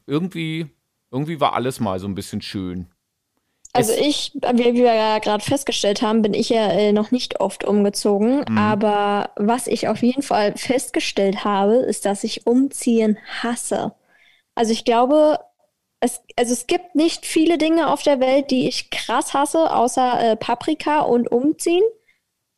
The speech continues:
Speaker 2: Und,
Speaker 1: So
Speaker 2: ähm,
Speaker 1: nennen wir unsere Folge. Obwohl mit Paprika, na, ah, ja, erzähl weiter. Hm?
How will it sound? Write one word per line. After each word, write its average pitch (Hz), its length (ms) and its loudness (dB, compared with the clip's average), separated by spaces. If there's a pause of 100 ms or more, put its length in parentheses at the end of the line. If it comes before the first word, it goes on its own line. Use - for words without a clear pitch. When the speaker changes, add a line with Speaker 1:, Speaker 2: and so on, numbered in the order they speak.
(640)
Speaker 2:
Und, 240 360 6
Speaker 1:
So 233 340 4
Speaker 2:
ähm, 220 60 0
Speaker 1:
nennen 220 220 4
wir 208 140 4
unsere 165 320 0
Folge. 165 480 -2 (380)
Obwohl 151 300 4
mit 123 160 0
Paprika, 127 600 0
na, 117 300 0
ah, 285 360 4
ja, 254 260 4
erzähl 196 260 -2
weiter. 120 300 0
Hm? 175 280 -4